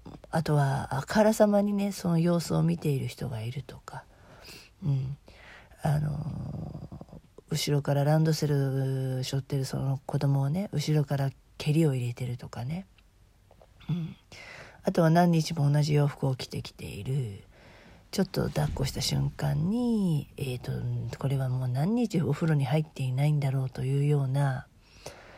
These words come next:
あの、ちょっと頭が臭いとかそういうレベルじゃないです。もうこれは、ね、路上生活者が漂わせる匂いにな-、が思っている子もいるんですよ。で、それが、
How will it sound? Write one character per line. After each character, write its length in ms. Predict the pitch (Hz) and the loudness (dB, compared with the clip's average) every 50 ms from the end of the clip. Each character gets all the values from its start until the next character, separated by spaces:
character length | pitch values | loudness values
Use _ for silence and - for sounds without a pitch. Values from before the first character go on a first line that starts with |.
| - - - - - - - - - | -20 -20 -20 -20 -20 -20 -20 -14 -6
あ 120 | - - - | -2 0 0
の、 80 | - | 2
ち 100 | 160 226 | 4 4
ょ 40 | 247 | 4
っ 20 | |
と 120 | 240 - - | 4 4 4
頭 300 | - 160 - 208 180 170 | 4 4 2 2 2 2
が 80 | 156 | 2
臭 220 | 151 - - 160 156 | 2 2 2 2 2
い 60 | 151 | 2
と 100 | 151 143 | 0 -2
か 80 | 120 120 | -2 0
そ 120 | - 160 | 2 4
う 40 | 160 | 4
い 140 | 165 165 151 | 6 4 2
う 60 | 151 - - - 151 | 0 -2 -4 0 2
レ 100 | 180 160 | 4 4
ベ 120 | 160 165 | 6 4
ル 60 | 147 | 4
じ 80 | 143 143 | 2 2
ゃ 40 | 131 | 0
な 120 | 139 147 | 2 2
い 80 | 143 135 | 2 0
で 80 | 131 | 0
す。 240 | 131 - - 143 135 - | -2 -4 -4 -4 -2 2
も 160 | 151 160 160 | 2 2 2
う 40 | 147 | 2
こ 140 | - - 151 | 0 0 2
れ 140 | 160 160 165 | 2 2 2
は、 400 | 175 196 208 202 196 190 190 - - - - - - - - - - - - - | 2 2 2 2 0 -2 -4 -8 -14 -20 -20 -20 -18 -20 -20 -20 -20 -12 -6 0
ね、 240 | 170 170 156 147 | 2 2 4 4
路 160 | 139 139 143 139 | 4 4 4 4
上 220 | - 160 151 147 | 6 6 6 6
生 220 | 147 - 151 147 | 4 4 2 2
活 200 | - 156 156 156 | 4 2 2 2
者 200 | - - - 165 139 127 123 123 - - - - - | 0 -2 -2 -2 -2 -2 -4 -6 -8 -10 -10 -4 -2
が 400 | 143 135 147 147 139 135 131 131 139 - | 0 2 2 2 2 2 0 -2 -4 -2
漂 300 | - 156 151 156 160 160 | 2 4 6 6 8 8
わ 120 | 160 156 156 | 8 6 6
せ 120 | - 160 | 4 2
る 80 | 147 139 | 4 4
匂 280 | 139 139 143 143 147 | 4 4 4 6 4
い 80 | 143 135 | 4 4
に 100 | 131 127 | 2 0
な-、 160 | 131 135 135 - - - - | 0 -2 -2 -4 -8 -8 -4
が 500 | 143 151 156 175 180 180 156 - - - - - | -2 2 8 10 10 10 10 6 -2 -18 0 4
思 240 | - 190 170 175 185 | 6 8 8 8 6
っ 60 | - | 4
て 180 | - - - 147 | 2 0 -2 0
い 60 | 139 | 0
る 80 | 143 | 0
子 120 | - - 151 | 0 0 2
も 140 | 143 143 135 | 2 2 2
い 80 | 131 | 2
る 100 | 135 139 | 2 2
ん 80 | 139 135 | 0 0
で 100 | 131 123 | -2 -6
す 160 | - - - | -10 -10 -12
よ。 100 | - - - - - - - - - | -12 -12 -14 -18 -20 -20 -20 -10 -2
で、 360 | 175 160 151 147 147 151 151 - _ _ _ - - - - - - - - - - - - - - - - - - - | 0 2 4 4 2 0 -4 -10 _ _ _ -20 -18 -18 -20 -20 -20 -20 -20 -20 -20 -20 -20 -20 -20 -20 -20 -20 -20 -12
そ 160 | - - 202 | -4 -2 0
れ 100 | 202 208 | 2 2
が、 380 | 202 247 247 240 233 226 208 | 4 4 6 6 4 4 0